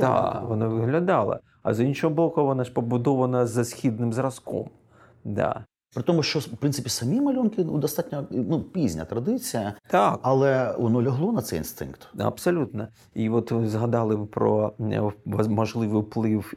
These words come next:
Speaker 1: Індії. Індія ж не випадково, е, має таких, індійська культура, м, там же різноманітна культура, там є різні народи, які живуть зовсім з іншими
Speaker 2: Ну,
Speaker 1: традиціями.
Speaker 2: так, арійські, дравідійські, це
Speaker 1: Так,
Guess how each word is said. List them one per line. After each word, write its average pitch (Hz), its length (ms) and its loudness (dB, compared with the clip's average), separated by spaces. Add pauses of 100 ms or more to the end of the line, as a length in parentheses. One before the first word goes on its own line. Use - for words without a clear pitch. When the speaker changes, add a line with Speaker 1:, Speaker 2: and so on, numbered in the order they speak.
Speaker 1:
Індії. - 460 -4 (240)
Індія 143 260 2
ж - 160 -4
не 135 60 2
випадково, 131 840 2 (300)
е, 110 320 -2
має 120 580 2
таких, 117 600 -6
індійська 113 460 -2
культура, 143 340 -2 (180)
м, 113 100 -8 (460)
там 131 160 2
же 113 200 0
різноманітна 151 760 0
культура, 107 400 -4
там 110 240 -4
є 107 220 0 (280)
різні 120 540 2
народи, 127 420 2
які 123 520 0
живуть 127 420 0
зовсім 139 680 0
з 113 100 -2
іншими 120 420 -2
Speaker 2:
Ну, 117 60 0
Speaker 1:
традиціями. 117 600 0
Speaker 2:
так, 120 120 0
арійські, 135 380 2
дравідійські, 92 640 0
це 95 240 -2
Speaker 1:
Так, 90 40 0